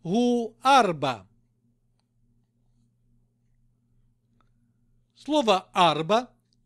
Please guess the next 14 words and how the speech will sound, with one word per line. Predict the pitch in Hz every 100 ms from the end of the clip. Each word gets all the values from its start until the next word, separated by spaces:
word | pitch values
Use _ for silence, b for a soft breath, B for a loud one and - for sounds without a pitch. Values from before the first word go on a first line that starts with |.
| _ _ _
в | 156
разговорной | 156 143 156 139 139 135
речи | 131 123 - - 139
«арба», | - 123 117 196 233 _ _ _ _ _ _ _ _ _
в |
литературной | 165 165 185 233 180 151
речи | 139 - 165 -
«арба», | 214 175 139 135 135 180 _ _ _ _ _ _
«четыре». | - 226 - 131 180 - _ _ _ _
Это | 247 247
количественное | 233 254 240 - - 180
числительное | 165 - 247 285 - 254 262 254 233
женского | 139 175 175 - - 180 170
рода. | 151 123 107